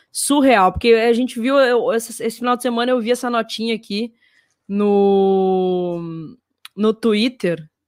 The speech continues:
e olha isso aqui, bagaça. De acordo com o jornal, né, o The Sun, o Manchester United não vai renovar contrato com Cavani.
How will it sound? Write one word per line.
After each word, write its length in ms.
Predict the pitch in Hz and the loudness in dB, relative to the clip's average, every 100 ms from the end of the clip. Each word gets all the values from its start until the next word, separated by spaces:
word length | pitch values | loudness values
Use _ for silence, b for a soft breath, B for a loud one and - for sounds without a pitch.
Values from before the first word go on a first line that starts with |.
| _ - | _ 2
e 80 | |
olha 160 | 220 294 | 4 4
isso 160 | 302 269 | 0 -6
aqui, 200 | - 226 | -10 -6
bagaça. 500 | 202 151 160 - - b b b - | -6 -6 -14 -18 -20 b b b -2
De 80 | 214 | 0
acordo 360 | 214 233 254 | 4 4 4
com 220 | - 269 254 | 0 0 2
o 60 | |
jornal, 440 | 220 226 208 208 240 | 2 0 0 -2 0
né, 120 | 208 | -2
o 80 | 196 | -2
The 140 | 190 | -4
Sun, 440 | - - 202 214 - | -6 -6 -6 -6 -6
o 100 | 226 | -4
Manchester 720 | 214 220 254 262 - 240 220 | -2 -2 -4 -8 -2 0 0
United 560 | 202 180 180 180 196 | -2 -2 -4 -6 -6
não 360 | 202 208 226 269 | -2 0 0 0
vai 220 | 240 220 | 2 2
renovar 500 | 220 220 208 190 190 | 2 -2 0 0 -2
contrato 560 | - 202 180 185 185 - | -2 -6 -2 -2 -2 -8
com 180 | - 208 | -10 -8
Cavani. 640 | - 214 170 190 196 160 | -4 -6 -4 -6 -6 -8